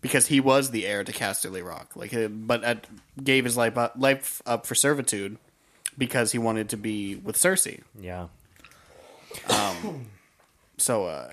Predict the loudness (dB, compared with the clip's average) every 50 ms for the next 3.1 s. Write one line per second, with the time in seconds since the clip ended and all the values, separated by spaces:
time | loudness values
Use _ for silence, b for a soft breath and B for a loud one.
0 | -4 2 4 6 6 6 6 6 6 6 6 6 6 8 6 6 6 4 4 6
1 | 6 6 4 4 2 4 4 4 4 4 2 0 0 2 4 6 6 6 4 2
2 | 0 -2 -4 -4 -6 -8 -10 _ _ _ -2 0 2 2 2 0 0 -2 -2 -6
3 | -10